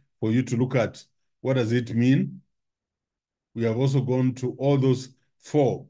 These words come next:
Actually, we do population gap, we do, um, the empirical gap, we do the, the methodology gap,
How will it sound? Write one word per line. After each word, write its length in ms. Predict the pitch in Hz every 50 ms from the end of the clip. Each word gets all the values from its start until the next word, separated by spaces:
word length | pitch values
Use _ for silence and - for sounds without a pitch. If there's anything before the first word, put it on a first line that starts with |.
| _ -
Actually, 340 | 120 135 135 135 143 135
we 140 | 123 120 120
do 280 | 117 117 143 151 147 135
population 680 | - 131 113 - 113 110 127 143 139 139 143 123 110
gap, 320 | 107 123 123 123 123 - - _ _ _ _ _ _ _ _ _
we 200 | 110 110 110 110
do, 680 | 104 104 110 127 135 135 135 135 135 135 127 - - -
um, 760 | 110 107 107 107 107 107 101 101 101 101 98 95 92 - - - _ _ _ _ - - _ _ _ _ _ _ _ _ _ _ _ _
the 120 | 113 113
empirical 500 | 113 113 110 - 147 147 147 143 135 117
gap, 420 | 101 101 117 127 139 147 143 - - - _ _ _ _ _ _ _ _ _ -
we 160 | 107 107 107
do 160 | 113 135 139
the, 180 | 131 123 120 110
the 140 | 104 104
methodology 680 | 110 107 104 101 - 110 107 120 135 139 131 113 110 107
gap, 320 | 98 120 123 139 143 139